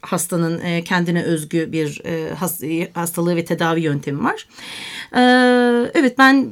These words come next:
e, iki bin on yılında bir, e, tanı aldım Yeni Zelanda'da yaşarken. E, bana erken evre meme kanseri tanısı kondu. Aman Allah'ım, ben çok mutlu oldum. Çok sevindim. Çünkü erken evre, birinci evre olağanüstü bir şeydi. Aile öyküm olduğu için ben bunun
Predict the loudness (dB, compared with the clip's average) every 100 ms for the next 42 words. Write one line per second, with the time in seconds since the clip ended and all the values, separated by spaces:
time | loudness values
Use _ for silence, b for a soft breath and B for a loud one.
0 | 0 2 4 2 2 2 4 6 6 6
1 | 4 0 -2 -2 -4 -6 -8 -2 -2 0
2 | 2 2 2 0 2 2 2 0 -2 -2
3 | -2 -2 -2 -2 -2 -2 -4 -4 -12 B
4 | B B B -4 -2 0 -2 -2 -2 -4
5 | -8 -2 2 4 4 4 4 4 4 4
6 | 2 0 -2 -2 -2 -4 -6 -6 -6 -4
7 | -4 -2 -2 -2 0 0 0 -2 -2 -2
8 | 0 0 0 -4 -8 -6 0 2 4 4
9 | 4 2 -2 0 4 4 6 4 4 2
10 | 2 2 2 2 2 0 0 0 0 0
11 | -4 -6 -6 -2 0 4 4 4 0 -2
12 | -2 -2 -4 -6 -4 -4 -2 -2 -4